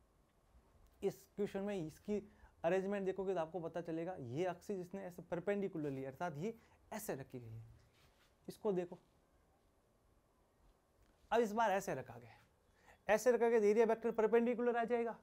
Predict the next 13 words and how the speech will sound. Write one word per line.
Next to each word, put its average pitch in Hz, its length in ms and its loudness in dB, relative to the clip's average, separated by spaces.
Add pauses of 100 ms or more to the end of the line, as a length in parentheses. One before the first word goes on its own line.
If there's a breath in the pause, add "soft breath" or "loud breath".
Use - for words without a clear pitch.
क्या 226 120 8
आ 226 40 8
जाएगा? 220 260 4
Perpendicular, 220 800 0
क्योंकि - 480 -12
उसने 208 260 -4
लिखा 175 340 -2
है, 127 180 -4 (320 soft breath)
उसमें 214 300 -4
लिखा 208 220 -2
हुआ 240 180 2
नहीं 175 180 -4
था, 127 160 -14